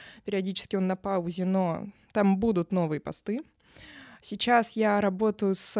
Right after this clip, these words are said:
No Kidding Press и вычитываю для них книги. Еще я заканчивала журфак М Г У и магистратуру по итальянистике.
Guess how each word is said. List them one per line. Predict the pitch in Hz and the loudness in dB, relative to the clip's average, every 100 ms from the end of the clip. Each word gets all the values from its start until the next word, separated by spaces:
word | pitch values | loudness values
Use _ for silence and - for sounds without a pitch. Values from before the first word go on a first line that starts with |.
| 196 | 2
No | 190 214 202 | 4 4 2
Kidding | - 185 175 175 - | -2 -4 -4 -6 -4
Press | 196 277 330 | 0 2 0
и | 269 | -2
вычитываю | 208 - 220 214 190 | -2 -2 -6 -4 -2
для | 185 | 0
них | 180 - | -2 -4
книги. | - 214 339 302 294 311 - - | -2 0 0 0 0 -4 -16 -10
Еще | - | -2
я | 247 | 0
заканчивала | 226 214 214 214 196 | 2 2 2 0 0
журфак | 196 190 208 202 | 0 0 -2 0
М | 196 | 0
Г | 196 | 2
У | 208 294 349 | 2 4 2
и | 220 220 214 | 2 2 4
магистратуру | 202 185 185 - 190 - 311 294 | 2 2 -2 -2 -2 0 0 0
по | - 220 247 | 0 2 2
итальянистике. | 226 180 165 165 170 - 185 180 180 | 0 -2 -4 -6 -8 -12 -10 -8 -8